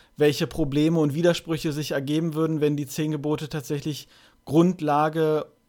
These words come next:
unserer Ethik beziehungsweise, ähm, Rechtsprechung wären. Ähm, das ist dann oft, oft auch sehr polemisch. Also das, ich,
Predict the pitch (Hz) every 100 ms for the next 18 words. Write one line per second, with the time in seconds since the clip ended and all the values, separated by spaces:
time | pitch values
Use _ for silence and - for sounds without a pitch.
0 | _ - 151 143 147 151 160 170 160 -
1 | 135 160 147 160 147 143 143 131 _ _
2 | _ _ _ 156 139 135 135 135 139 160
3 | - 165 151 139 123 120 113 113 127 -
4 | _ - - - - - - _ _ -
5 | 147 139 135 135 160 - 156 151 160 -
6 | 165 160 185 156 160 160 143 147 185 226
7 | 220 175 139 139 131 - 143